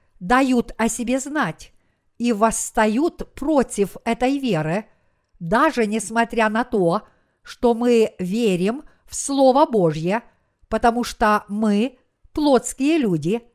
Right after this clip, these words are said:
несовершенны. Когда у нас возникают подобные плотские похоти, мы начинаем думать:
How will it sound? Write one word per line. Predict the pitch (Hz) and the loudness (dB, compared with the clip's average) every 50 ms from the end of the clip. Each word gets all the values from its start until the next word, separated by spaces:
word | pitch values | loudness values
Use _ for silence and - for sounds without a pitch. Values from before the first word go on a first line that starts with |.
| _ _ _ _ _ | _ _ _ _ _
несовершенны. | 202 208 226 220 - - 233 220 226 240 226 - - - 277 277 262 226 190 156 143 135 139 - _ _ _ _ _ _ _ _ _ _ _ _ _ _ _ _ _ _ | -6 -4 -2 -2 -2 0 0 0 0 0 -2 -4 -4 -4 -2 -2 -2 -4 -6 -6 -6 -8 -10 -12 _ _ _ _ _ _ _ _ _ _ _ _ _ _ _ _ _ _
Когда | - 233 233 208 202 202 247 247 240 233 220 - _ | 0 0 0 2 2 2 4 6 6 4 4 0 _
у | - 226 226 | 0 0 2
нас | 208 208 220 247 302 339 - - - | 2 0 -2 -4 -4 -6 -10 -10 -6
возникают | 196 220 240 214 226 240 285 330 - 240 196 160 160 165 170 165 - - | -2 -2 -2 -2 -2 -6 -8 -6 -2 -2 0 0 0 0 -2 -4 -6 -6
подобные | - 214 208 202 214 247 254 220 214 208 226 220 226 220 214 208 - - _ _ - _ | -2 -2 0 2 2 0 0 0 -2 -4 -2 0 0 0 0 -2 -4 -10 _ _ -14 _
плотские | - 233 247 233 226 226 - - - 233 226 214 | -2 2 2 2 2 2 -4 -6 -2 0 2 2
похоти, | 208 - - 277 311 330 - - 185 170 - - 170 185 214 - _ _ _ _ _ _ _ _ | 2 0 0 0 2 2 2 0 -4 -4 -4 -4 -4 -4 -4 -6 _ _ _ _ _ _ _ _
мы | - 226 262 | -8 -6 -4
начинаем | 254 247 262 254 - 277 240 247 240 233 226 233 240 254 233 | -2 -2 -2 -4 -4 -4 -2 0 0 0 0 0 -2 -4 -2
думать: | 269 254 185 156 143 143 - - - | -2 -2 -2 -2 -6 -8 -10 -14 -20